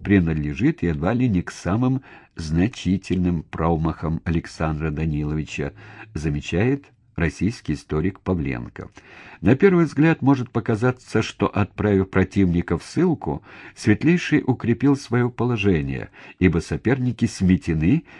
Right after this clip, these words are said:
и он без помех мог осуществить мечту жизни. В действительности Меншиков не укрепил,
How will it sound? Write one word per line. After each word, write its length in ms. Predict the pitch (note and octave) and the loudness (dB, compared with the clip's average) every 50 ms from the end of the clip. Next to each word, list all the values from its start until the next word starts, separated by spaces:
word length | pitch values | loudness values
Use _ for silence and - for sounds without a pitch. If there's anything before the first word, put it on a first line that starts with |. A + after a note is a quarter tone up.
| - _ | -8 _
и 60 | E2 | 2
он 180 | F2+ G2 G2 E2+ | 2 4 4 2
без 140 | D2 F#2 - | 2 0 -2
помех 580 | - - - C#2 C#2+ D2+ F2 B2+ D#3+ - - | -2 -6 -6 -6 -2 0 0 0 0 -2 -4
мог 320 | - D#2 F#2+ B2 - - - | -4 -2 -2 -2 -4 -8 -6
осуществить 880 | - A#2 - - - F#2 - - D2 - - - - E2+ F2+ G#2 - - | -4 -4 -2 -2 -4 -4 -4 -4 -6 -8 -8 -8 -2 -2 -2 -2 -2 -4
мечту 420 | E2+ D#2+ - - - - E2+ F2+ | -4 -4 -4 -8 -8 -4 -4 -4
жизни. 520 | F#2+ F#2 A2 G#2+ - - - - - - - _ _ _ _ - - - - - - - _ | -2 0 0 -2 -2 -2 -6 -12 -14 -14 -14 _ _ _ _ -20 -20 -20 -20 -20 -20 -16 _
В 80 | - - | 2 4
действительности 840 | - E3+ E3 - F3+ G3 F#3+ D#3+ D#3+ D#3+ D3+ - - D3 D3 C#3 - | 4 4 6 4 2 2 2 2 0 0 0 0 2 4 4 4 4
Меншиков 540 | B2 A#2+ C#3 C#3 B2 - - - - B2 A#2+ | 4 4 4 4 2 -2 -6 -4 -2 0 2
не 160 | A#2 A#2+ B2 | 4 4 4
укрепил, 600 | A2+ - - - B2+ B2+ - E3 F#3 D#3 G2 F2 | 4 2 0 0 0 0 2 2 2 2 2 0